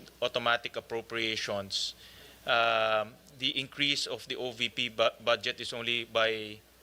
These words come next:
one point three percent. I'll just flash the slide, no? So, um, if you count in, uh, the increases in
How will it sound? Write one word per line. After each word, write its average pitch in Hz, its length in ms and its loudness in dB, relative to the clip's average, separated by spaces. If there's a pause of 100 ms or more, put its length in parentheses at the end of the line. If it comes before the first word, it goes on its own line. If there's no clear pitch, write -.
(120)
one 127 200 4 (100)
point 117 240 0
three 120 200 -2
percent. 107 520 0
I'll 104 120 -6
just - 200 -12
flash 104 440 0
the 98 140 -8
slide, 95 400 -2 (100)
no? 95 60 -14 (680)
So, 120 400 2
um, 113 540 4
if 110 180 -12
you 117 140 -10
count 135 300 2 (100)
in, 131 420 0
uh, 113 420 2
the 110 140 -4
increases 123 680 -2
in 104 220 -8